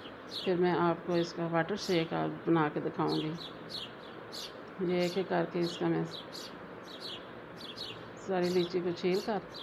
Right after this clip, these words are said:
अलहदा रख लूँगी। वैसे गर्मियों में अल्लाह ताला ने हमें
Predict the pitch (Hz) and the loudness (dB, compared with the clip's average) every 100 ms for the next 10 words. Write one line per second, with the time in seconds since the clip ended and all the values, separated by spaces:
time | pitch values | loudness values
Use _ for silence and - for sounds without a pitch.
0 | - - 180 180 226 196 - 175 175 165 | -12 -4 0 2 4 2 2 4 4 4
1 | 170 - - - - - - - - - | -2 -10 -14 -12 -10 -10 -10 -10 -14 -14
2 | - - - - - - - - 208 214 | -14 -12 -10 -10 -12 -12 -12 -6 2 4
3 | 226 226 214 202 196 214 226 226 208 208 | 6 6 6 6 8 6 6 6 4 2
4 | - - - - - - - - - - | -6 -14 -14 -14 -10 -10 -10 -12 -14 -12
5 | - - - - - - - 196 190 196 | -12 -10 -12 -12 -12 -6 2 2 4 4
6 | 196 202 196 185 180 | 4 4 4 4 4